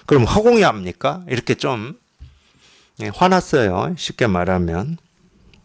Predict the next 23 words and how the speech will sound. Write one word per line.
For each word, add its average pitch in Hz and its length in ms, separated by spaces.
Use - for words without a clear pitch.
예, 120 40
화나니까 113 1000
그냥 107 180
무정물 131 480
데려다가, 110 840
"그럼 127 160
허공이 185 340
합니까? 92 680
뭐, 90 240
돌이 143 280
합니까? 95 500
뭐, 85 140
죽비가 123 460
합니까? 92 360
꽃이 - 320
합니까?" 98 540
뭐, 85 140
이런 113 160
식으로 85 420
얘기를 90 360
한 107 200
거예요. 85 560
그러니까 95 800